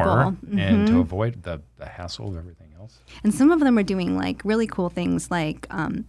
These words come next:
Speaker 2: going into the Europe market over the summer and catching those little pieces where, um,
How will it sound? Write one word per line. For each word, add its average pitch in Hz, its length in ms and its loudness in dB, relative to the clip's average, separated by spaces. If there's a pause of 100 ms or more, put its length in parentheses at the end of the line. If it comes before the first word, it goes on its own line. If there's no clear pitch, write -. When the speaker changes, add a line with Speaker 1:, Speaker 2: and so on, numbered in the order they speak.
(560)
Speaker 2:
going 202 280 0
into 185 300 -2
the 180 160 -4
Europe 202 260 -4
market 165 360 -6
over 165 160 -4
the 165 120 -6
summer 180 380 -2
and 151 300 -6 (320)
catching 185 340 -4
those 160 260 -6
little 175 140 -10
pieces 170 580 -6
where, 160 360 -4
um, 160 500 -4